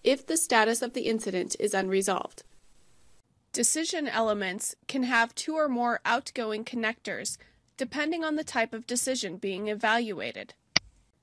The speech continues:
Yes/no decisions evaluate a set of one or more conditions that you define.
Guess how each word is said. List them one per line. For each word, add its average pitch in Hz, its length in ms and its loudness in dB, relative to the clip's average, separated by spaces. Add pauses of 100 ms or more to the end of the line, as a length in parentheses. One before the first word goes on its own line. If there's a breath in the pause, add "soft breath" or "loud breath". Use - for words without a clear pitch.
(240)
Yes/no 262 420 -2
decisions 220 760 -2
evaluate 269 760 -2
a 254 100 -6
set 220 380 -2
of 240 120 -6
one 208 240 -4
or 247 80 0
more 254 220 0
conditions 254 680 -2
that 202 180 -2
you 202 160 -6
define. 208 540 -4